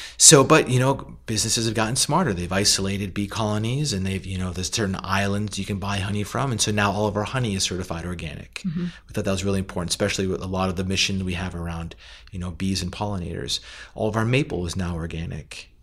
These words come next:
Speaker 1: you know, secondary ingredients, all of our, the sugars that we use, eh, are organic. And 'cause, you know, again, it's, it's de-,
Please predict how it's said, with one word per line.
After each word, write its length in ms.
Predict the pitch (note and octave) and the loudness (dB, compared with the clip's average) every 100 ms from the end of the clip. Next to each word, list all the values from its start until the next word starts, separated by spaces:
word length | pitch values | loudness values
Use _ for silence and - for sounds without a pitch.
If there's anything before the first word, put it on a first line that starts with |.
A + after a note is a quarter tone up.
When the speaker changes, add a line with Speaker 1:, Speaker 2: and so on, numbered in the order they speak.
| F#2+ | -8
Speaker 1:
you 60 | |
know, 120 | F2+ F2 | -6 -4
secondary 420 | - G2 G2 F#2 | -4 -2 -2 -2
ingredients, 300 | E2+ F2+ F2 | -4 -6 -6
all 220 | - G2 | -6 -4
of 100 | G2+ | -2
our, 140 | F#2+ G2 E2 | -2 -2 0
the 20 | G#2+ | 0
sugars 320 | - D3+ C3 F#2+ | 2 2 0 0
that 140 | F2+ | -2
we 80 | F#2 | -2
use, 380 | E2+ E2+ E2+ E2+ - - - - - | -6 -6 -4 -4 -6 -12 -18 -20 -10
eh, 120 | G2 - | -8 -2
are 160 | A2 G#2 | 0 0
organic. 500 | G2 F#2+ F2 E2+ F2 | 0 -2 -2 -4 -8
And 80 | F#2+ F#2 | -8 -6
'cause, 180 | - F#2 - | -2 0 0
you 60 | G2 | -2
know, 120 | F#2 F#2+ | -2 -4
again, 220 | F#2 B2 G2 | 0 0 2
it's, 140 | - - - - - - | 0 0 -2 -18 -18 -14
it's 140 | - | -8
de-, 220 | - A#2 | -2 -2